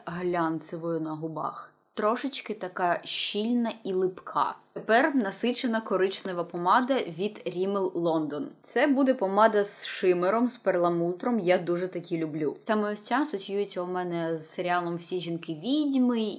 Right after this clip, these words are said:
і з, е, "Баффі". Якщо вам не подобаються помади з шимером,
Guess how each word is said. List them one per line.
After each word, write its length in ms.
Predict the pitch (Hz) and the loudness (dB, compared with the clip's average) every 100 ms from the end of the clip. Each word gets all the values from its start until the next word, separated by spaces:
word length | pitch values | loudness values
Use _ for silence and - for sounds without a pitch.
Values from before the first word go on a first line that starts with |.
| - | -8
і 280 | 202 220 202 | -4 -2 -4
з, 200 | 156 165 180 175 - - - - - | -4 -4 -2 -4 -10 -18 -18 -16 -6
е, 180 | 165 160 | -2 2
"Баффі". 460 | 160 - - - - _ _ 196 | 4 4 2 -12 -14 _ _ -2
Якщо 560 | 208 - 254 320 320 180 | 0 0 2 4 4 4
вам 280 | 196 247 | 4 4
не 60 | 220 | 4
подобаються 640 | 208 175 196 180 160 165 | 0 2 2 4 0 -2
помади 400 | 151 180 180 165 | -6 0 0 0
з 40 | 165 | -4
шимером, 720 | - 240 339 311 160 151 | -2 2 4 4 2 0